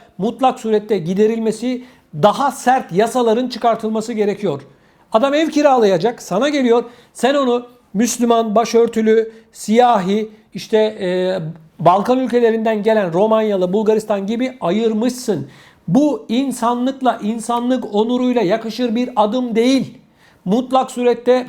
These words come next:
bununla ilgili hukuki işlem yapılmalıdır. Bremen'de değil, bu ve benzeri konuları biz Almanya'nın tüm noktalarında görüyoruz. Maalesef neredeyse yabancı olmak suç haline gelecek.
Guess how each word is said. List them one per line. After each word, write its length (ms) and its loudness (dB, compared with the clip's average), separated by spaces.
bununla 380 -2
ilgili 380 0
hukuki 500 -2
işlem 460 -2
yapılmalıdır. 720 0
Bremen'de 600 2
değil, 280 -2
bu 260 2
ve 140 4
benzeri 400 0
konuları 400 0
biz 120 -6
Almanya'nın 640 0
tüm 260 0
noktalarında 560 0
görüyoruz. 580 0
Maalesef 580 0
neredeyse 720 -2
yabancı 480 4
olmak 360 0
suç 320 -2
haline 340 2
gelecek. 480 0